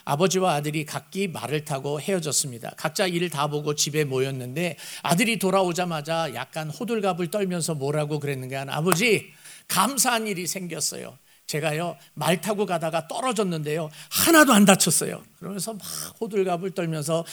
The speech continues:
감사하는데 얼마나 귀여웠겠어요. 그쵸? 그랬더니 아버지가 시그시 웃으면서 뭐라고 그런 줄 아십니까?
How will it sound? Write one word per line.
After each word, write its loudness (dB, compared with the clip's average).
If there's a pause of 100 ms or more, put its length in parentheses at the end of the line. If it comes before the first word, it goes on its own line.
(140)
감사하는데 0
얼마나 -4
귀여웠겠어요. -4
그쵸? -8 (280)
그랬더니 2
아버지가 -2
시그시 -2
웃으면서 -4
뭐라고 -8
그런 -14
줄 -16
아십니까? -14